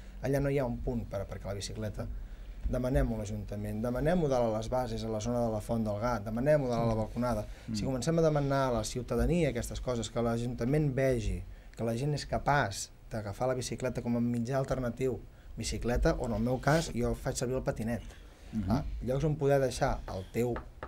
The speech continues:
Speaker 1: vehicle personal no motoritzat, a partir d'aquí sí que començarem a tenir aquesta cultura. Mentrestant, clar,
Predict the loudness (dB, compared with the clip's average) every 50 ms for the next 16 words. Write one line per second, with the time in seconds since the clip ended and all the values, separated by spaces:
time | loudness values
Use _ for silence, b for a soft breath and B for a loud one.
0 | -12 -8 -6 -2 0 0 2 2 0 0 0 -4 -4 -4 -4 -4 -4 -4 -2 -2
1 | -2 -2 0 0 0 0 0 0 0 0 0 -2 -2 -2 -2 -2 -2 0 0 2
2 | 4 4 4 4 2 B B B B B B B B -6 -4 -4 -4 -2 0 0
3 | 2 2 2 2 2 2 2 2 0 -2 -2 0 0 0 0 0 0 0 0 0
4 | 0 0 0 0 2 2 2 2 0 0 -2 -4 -4 -4 -6 -6 -4 -6 -6 -2
5 | 0 0 0 0 -2 -4 -4 -4 -4 -4 -2 -2 -2 -2 0 -2 -2 -2